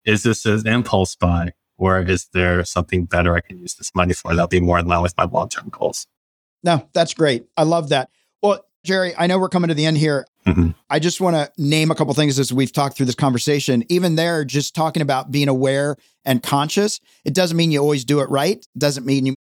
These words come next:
Speaker 2: always make the right choices, but just having that intentionality and having the awareness of, "Oh, yeah, room for improvement here." What I also appreciate was there wasn't a lot of blame about your parents. Like, "Okay, this has all been laid on me," right? I don't
Speaker 1: Mm-hmm.
Speaker 2: hear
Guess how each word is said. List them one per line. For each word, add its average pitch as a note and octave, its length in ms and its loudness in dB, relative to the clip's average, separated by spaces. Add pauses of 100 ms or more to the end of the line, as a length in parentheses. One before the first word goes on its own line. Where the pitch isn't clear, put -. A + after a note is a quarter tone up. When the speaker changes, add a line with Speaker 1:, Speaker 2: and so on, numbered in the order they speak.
Speaker 2:
always C#3 220 0
make C3 160 0
the D3 80 2
right B2+ 180 0
choices, A3 500 -2
but E3 220 -2
just F3 280 -4
having E3 280 -2
that C#3+ 160 0
intentionality D3 1040 0 (360)
and C3 340 2
having D#3 360 0
the D3 60 2
awareness C#3+ 420 0
of, D#3 240 -2
"Oh, G#3 380 -2
yeah, G3 260 0 (180)
room E3 220 2
for D#3 160 0
improvement D3 460 0
here." C3 340 0 (440)
What F#3+ 180 2
I G3+ 100 2
also A#3+ 240 -2
appreciate D#3+ 640 -2
was D3+ 360 0 (220)
there F#3+ 140 0
wasn't C4 220 0
a A#3+ 40 0
lot G#3+ 120 0
of F3+ 60 -2
blame E3+ 280 0
about C#3 400 -4
your C3 140 0
parents. D3 500 -4
Like, C3+ 340 0
"Okay, E3 220 2
this D#3 160 -2
has E3 100 -2
all D3+ 140 0
been C#3 140 -2
laid C3 200 0
on B2+ 200 0
me," F#2+ 260 -6
right? D3+ 340 0
I D3+ 100 0
don't F#3 160 4
Speaker 1:
Mm-hmm. - 80 0
Speaker 2:
hear E3+ 440 0